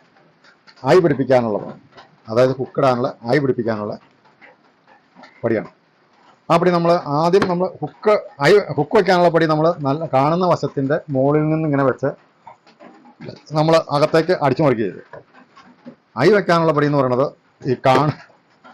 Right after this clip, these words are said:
കാണുന്ന വശത്തു നിന്നല്ല നമ്മൾ അടിക്കുന്നത്, മറിച്ച്, ഏ, പടി നമ്മൾ അടിയിൽ വെച്ചതിന് ശേഷം, പടി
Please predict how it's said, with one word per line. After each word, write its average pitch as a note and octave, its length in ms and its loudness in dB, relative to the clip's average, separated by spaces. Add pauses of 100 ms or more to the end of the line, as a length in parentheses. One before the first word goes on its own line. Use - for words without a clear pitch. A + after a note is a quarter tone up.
(1500)
കാണുന്ന E3+ 400 2
വശത്തു E3 240 -2
നിന്നല്ല C#3+ 300 0 (120)
നമ്മൾ B2 160 0
അടിക്കുന്നത്, A2+ 380 -4 (160)
മറിച്ച്, A#2+ 280 -2 (920)
ഏ, B2 120 -6 (180)
പടി D#3+ 240 4
നമ്മൾ D#3 160 0 (420)
അടിയിൽ D3+ 360 2
വെച്ചതിന് B2+ 340 -2
ശേഷം, - 180 -14 (140)
പടി B2 120 0